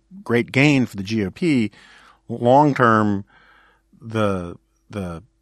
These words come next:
consequences of this are gonna be very difficult for the G O P as, as the Trump coalition shrinks from death.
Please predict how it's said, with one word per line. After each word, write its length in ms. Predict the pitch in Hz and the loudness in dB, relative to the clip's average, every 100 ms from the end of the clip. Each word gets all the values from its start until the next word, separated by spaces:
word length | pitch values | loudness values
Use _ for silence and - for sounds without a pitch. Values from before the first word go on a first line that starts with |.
| _ _ _ | _ _ _
consequences 560 | - 151 143 127 110 92 | 0 0 2 -2 -4 -8
of 60 | 98 | -8
this 180 | 98 - | -8 -8
are 60 | |
gonna 100 | 98 | -8
be 80 | 87 | -8
very 260 | 92 117 110 | 2 2 4
difficult 340 | 101 98 90 | 0 -4 -10
for 80 | 95 | -12
the 100 | 92 | -10
G 180 | 101 101 | -8 -8
O 60 | |
P 380 | 90 113 101 98 | -6 -4 -4 -4
as, 400 | 92 98 87 - | -8 -12 -14 -12
as 380 | 110 98 92 98 | -10 -10 -12 -18
the 220 | 107 104 - | -14 -14 -12
Trump 260 | - 131 - | 0 0 0
coalition 680 | - 110 107 110 - 104 98 _ _ _ _ _ _ - | -4 -2 0 0 -2 -6 -8 _ _ _ _ _ _ -18
shrinks 680 | - - - 147 123 - - | -6 -2 4 4 2 -4 -10
from 320 | - - 113 90 | -14 -2 -2 0
death. 440 | 101 - - - | -6 -8 -14 -20